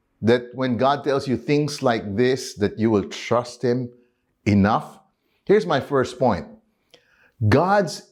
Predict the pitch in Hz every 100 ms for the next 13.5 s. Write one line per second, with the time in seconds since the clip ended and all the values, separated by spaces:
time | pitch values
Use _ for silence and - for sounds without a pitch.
0 | - 135 123 - 160 147 - 101 82 82
1 | - 123 123 - 165 190 180 139 131 127
2 | 117 - 160 127 101 92 - _ _ -
3 | 131 131 131 156 139 127 120 - - 135
4 | 123 123 - 110 90 78 73 - _ _
5 | _ _ _ _ 107 120 123 123 - -
6 | 113 120 117 127 131 123 104 85 82 71
7 | - - _ - 90 101 120 - - -
8 | - - 123 - 180 175 156 - 143 151
9 | 143 127 123 120 117 117 120 127 120 110
10 | 110 107 101 - 98 - - - 104 95
11 | - 110 104 95 90 85 67 - _ _
12 | 123 135 156 123 160 147 - 135 139 143
13 | - 131 127 110